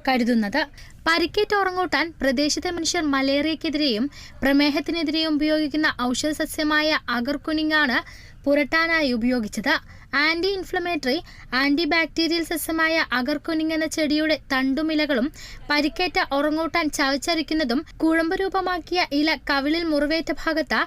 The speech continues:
ഏഴ് മിനിറ്റോളം വെക്കുന്നതും ശാസ്ത്രജ്ഞരുടെ ശ്രദ്ധയിൽപ്പെട്ടിരുന്നു. ചെടിക്ക് ചുറ്റും നടന്ന ഇലകൾ ശേഖരിക്കുന്നതും ചവച്ചരിക്കുന്നതും കവിളിൽ പുരട്ടുന്നതും മുപ്പത് മിനിറ്റോളം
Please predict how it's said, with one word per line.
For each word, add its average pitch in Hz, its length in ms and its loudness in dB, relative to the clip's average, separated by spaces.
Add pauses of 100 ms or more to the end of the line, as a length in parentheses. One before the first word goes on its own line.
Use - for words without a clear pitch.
(400)
ഏഴ് 302 260 4
മിനിറ്റോളം 339 480 0
വെക്കുന്നതും 330 440 0
ശാസ്ത്രജ്ഞരുടെ 302 840 -2
ശ്രദ്ധയിൽപ്പെട്ടിരുന്നു. 247 920 0 (560)
ചെടിക്ക് 359 420 0
ചുറ്റും 415 280 -2
നടന്ന 381 300 2 (100)
ഇലകൾ 294 300 2 (120)
ശേഖരിക്കുന്നതും 302 760 0
ചവച്ചരിക്കുന്നതും 320 960 0
കവിളിൽ 285 320 2
പുരട്ടുന്നതും 302 680 0 (360)
മുപ്പത് 311 340 0
മിനിറ്റോളം 339 520 0